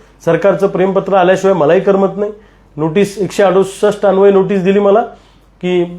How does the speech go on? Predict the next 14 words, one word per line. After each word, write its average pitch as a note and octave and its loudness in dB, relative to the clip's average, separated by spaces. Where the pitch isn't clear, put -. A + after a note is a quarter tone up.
अटी F3+ 0
शर्ती A3+ 2
असतात C4+ 2
त्याच्या, A#3 0
आंदोलन G3+ 2
करू G3 2
नका, G3 0
येऊ F#3 2
करू, G3 0
तेऊ F#3+ 0
करू, F#3+ 2
तुमच्यावर F3 -2
केसेस E3+ -8
करू. F3+ -4